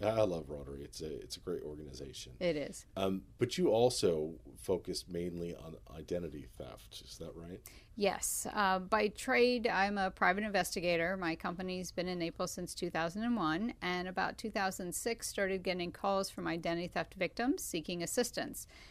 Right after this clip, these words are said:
Speaker 2: And back then, there wasn't much. If you went on the internet, there were very limited resources. A lot of the laws weren't in place at the time.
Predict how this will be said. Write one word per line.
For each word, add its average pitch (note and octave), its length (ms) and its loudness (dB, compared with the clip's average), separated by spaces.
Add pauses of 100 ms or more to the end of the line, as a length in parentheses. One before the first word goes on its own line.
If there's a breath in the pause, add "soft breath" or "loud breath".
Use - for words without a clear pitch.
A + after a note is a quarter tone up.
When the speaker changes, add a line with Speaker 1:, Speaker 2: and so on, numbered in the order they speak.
(160 loud breath)
Speaker 2:
And F3+ 100 -10
back G3 220 -4
then, A#3 180 0
there F#3 100 2
wasn't F3+ 300 0
much. F3 260 0
If E3+ 140 -10
you E3 80 -2
went F3 160 -2
on F#3 80 0
the E3 80 0
internet, G#3 600 0
there E3+ 120 2
were D#3+ 140 -2
very G3 320 4
limited F#3 440 0
resources. G#3 1000 0
A F3+ 100 -2
lot E3+ 220 0
of E3+ 80 -4
the E3 100 0
laws G3 400 -2
weren't G3 280 0
in G3 160 -2
place G3 400 0
at F#3+ 100 -4
the G3+ 80 0
time. F#3 540 2